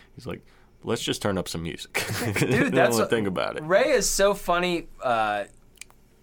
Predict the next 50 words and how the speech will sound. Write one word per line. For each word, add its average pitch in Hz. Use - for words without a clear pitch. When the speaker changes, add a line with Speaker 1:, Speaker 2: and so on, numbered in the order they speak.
Speaker 2:
Ray 151
is 208
so 165
silently 135
funny 117
because, 113
A, 185
he's 175
dumb, 98
and 113
he's, 123
like, 123
just, 143
like, 135
kind 151
of, 127
like, 123
dumb 135
in 131
that 120
adorable 120
way 117
where 113
it's, 110
like, 113
your 113
friend, 117
and 107
I -
don't 123
know. -
You 214
d-, -
you 240
don't 240
wanna 202
hate 143
him 135
Speaker 1:
He's, 120
Speaker 2:
at 123
all. 123
Speaker 1:
"Ray, 202
when 117
somebody 220
asks 190
you 190
if 160
you're 180
a 123
god, 156